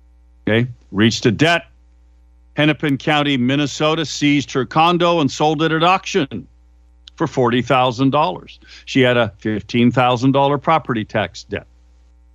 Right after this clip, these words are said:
Instead of keeping the fifteen thousand that the county was owed and giving the rest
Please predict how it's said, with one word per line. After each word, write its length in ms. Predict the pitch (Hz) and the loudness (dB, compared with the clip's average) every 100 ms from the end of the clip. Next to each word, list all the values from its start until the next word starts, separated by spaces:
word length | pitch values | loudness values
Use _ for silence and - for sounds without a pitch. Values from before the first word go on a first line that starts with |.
| _ _ _ - - - 139 | _ _ _ -20 -18 -8 -2
Instead 460 | - 170 147 175 156 | 4 4 4 2 2
of 140 | 139 | 0
keeping 420 | - 185 220 202 156 | -2 -4 0 0 0
the 100 | 135 | 0
fifteen 600 | 170 139 - 147 131 113 | -2 -4 2 4 4 2
thousand 760 | 135 127 127 113 123 117 110 | 0 2 0 -2 -4 -4 -2
that 180 | 113 110 _ _ | -4 -6 _ _
the 80 | 143 | -8
county 280 | - 120 117 | -4 -2 -2
was 180 | 123 180 | 0 2
owed 500 | 233 131 123 135 135 _ _ _ _ _ _ _ _ _ _ _ | 2 2 0 -4 -12 _ _ _ _ _ _ _ _ _ _ _
and 80 | 120 | -2
giving 280 | 123 143 135 | 0 2 2
the 120 | 123 | 2
rest 560 | 113 135 147 - - | 2 2 0 -4 -18